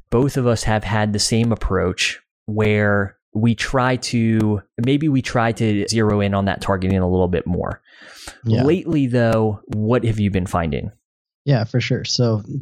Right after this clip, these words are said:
Speaker 2: to kind of, you know, speak to that, I've gone through, you know, audiences where I am like, 'cause you can layer these audiences as well. You can say, "Oh, they have to be between these ages, you know, be, you know, male or female, plus they have to like anthropology,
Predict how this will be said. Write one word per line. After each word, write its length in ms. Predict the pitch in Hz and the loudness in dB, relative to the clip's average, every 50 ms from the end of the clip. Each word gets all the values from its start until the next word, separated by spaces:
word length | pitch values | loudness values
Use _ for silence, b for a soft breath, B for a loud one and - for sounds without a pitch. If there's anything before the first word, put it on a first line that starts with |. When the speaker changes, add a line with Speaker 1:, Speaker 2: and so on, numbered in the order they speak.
| 147 | -2
Speaker 2:
to 140 | - 135 131 | 0 0 2
kind 200 | - 151 160 147 | 2 4 4 4
of, 140 | 127 113 107 - | 4 4 2 0
you 100 | 120 110 | -2 0
know, 80 | 101 101 | 0 -2
speak 320 | - - - 135 127 123 | -4 -2 -2 -2 -2 0
to 100 | - 120 | 0 0
that, 280 | 110 104 101 104 101 - | 0 0 0 0 -4 -4
I've 220 | - 131 143 135 120 | 0 2 2 2 2
gone 300 | 123 123 120 117 113 110 | 2 0 2 2 0 0
through, 600 | - 107 107 107 107 107 104 104 104 98 110 - _ | 0 0 2 2 2 2 2 0 -2 -4 -6 -10 _
you 140 | - 120 113 | 0 2 2
know, 80 | 101 | 4
audiences 520 | - 107 110 113 113 104 - - 113 104 101 | 2 2 2 4 2 2 2 0 0 0 0
where 220 | 110 110 - - | 0 0 0 2
I 240 | 110 110 110 110 110 110 B B B B B B | 2 2 4 2 0 0 B B B B B B
am 140 | 139 123 113 | 2 2 4
like, 140 | 104 110 | 2 2
'cause 100 | - 156 | 2 0
you 60 | 202 - | 2 4
can 100 | 165 135 | 4 4
layer 340 | 120 117 120 139 139 123 | 4 4 4 4 2 2
these 160 | 107 113 107 107 | 2 0 -2 -2
audiences 400 | 98 101 101 101 101 85 - - | -2 -2 -2 -4 -6 -8 -10 -12
as 100 | 101 110 | -8 -4
well. 160 | 107 101 95 | -4 -4 -4
You 160 | 104 107 110 | -2 -4 -2
can 100 | 127 123 | -2 -2
say, 220 | 110 - 110 107 - | -2 0 -2 -2 0
"Oh, 240 | - 151 139 117 110 | 0 2 2 2 2
they 300 | 101 117 110 110 110 110 | 2 0 0 2 2 0
have 320 | 104 87 - 127 123 - | 0 0 -2 -2 -2 0
to 100 | - 131 | -2 -2
be 160 | 113 117 117 113 | 0 0 0 0
between 300 | 113 107 - 123 117 117 | -2 -2 -2 0 2 2
these 160 | 123 120 110 | 2 0 0
ages, 500 | - 120 117 107 110 110 110 104 101 101 - - | 0 -2 -2 0 0 0 -2 -2 -4 -6 -10 -10
you 140 | - 107 107 | -4 -4 -2
know, 280 | 101 98 101 101 101 - | -2 -2 -2 -4 -6 -2
be, 480 | - 113 107 107 107 104 104 98 98 - | -2 0 0 0 0 0 -2 -4 -4 -2
you 120 | 117 113 | -2 0
know, 80 | 107 107 | 2 2
male 260 | 117 123 123 120 117 | 4 4 4 4 4
or 80 | 113 110 | 2 0
female, 560 | - - 113 113 113 113 110 113 110 107 107 B B B B B B - - | 2 2 2 2 4 4 4 4 2 2 -2 B B B B B B -12 -10
plus 640 | - - 156 156 156 151 135 117 110 - - - | -4 -2 0 2 2 2 2 0 0 -2 -4 -2
they 100 | 131 123 | -2 -2
have 360 | 104 87 120 123 113 117 - - | 0 0 -2 -2 -2 -4 -8 -8
to 640 | - - - 123 120 113 113 113 113 110 110 110 113 | -8 -2 0 0 2 2 2 2 2 2 0 0 0
like 360 | 110 117 113 110 110 - - | 0 0 0 0 -2 -2 0
anthropology, 840 | 135 120 110 120 113 - - 110 104 101 101 - - 104 101 98 | 0 0 0 0 -4 -2 0 -2 0 0 -2 -4 -8 -10 -10 -10